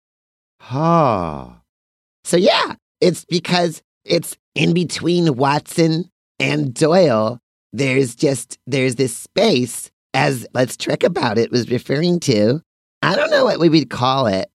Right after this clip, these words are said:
Speaker 2: It's like, some people say that rather than saying Watson and Doyle, it should be called Bilbo and Tolkien.
Speaker 1: And they have a very good point. But technically, Watson came before Bilbo, so I guess he got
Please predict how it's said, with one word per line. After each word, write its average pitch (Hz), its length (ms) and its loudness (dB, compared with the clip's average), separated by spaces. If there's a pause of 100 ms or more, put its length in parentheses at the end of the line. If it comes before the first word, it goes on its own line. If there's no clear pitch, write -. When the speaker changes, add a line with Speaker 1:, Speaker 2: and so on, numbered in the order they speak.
(280)
Speaker 2:
It's - 260 -2 (160)
like, 143 240 2
some 226 200 0
people 247 280 2
say 170 300 2
that 143 180 0
rather 151 300 2
than 143 160 0
saying 143 320 0
Watson 135 480 -2
and 131 160 -2
Doyle, 135 400 2
it - 160 0
should - 160 -8
be 131 100 -4
called 120 480 0 (520)
Bilbo 127 580 2
and 101 220 2
Tolkien. 135 640 0 (300)
Speaker 1:
And 160 140 4
they 202 120 6
have 180 200 2
a 127 60 2
very 104 400 0
good 82 240 -4
point. 90 440 -2 (400)
But 127 180 0 (180)
technically, 117 520 0
Watson 104 480 -2
came 98 300 -4
before 92 520 -2 (300)
Bilbo, 87 500 0
so 76 420 -8 (480)
I 95 80 -8
guess 98 180 -4
he 104 80 -6
got - 220 -8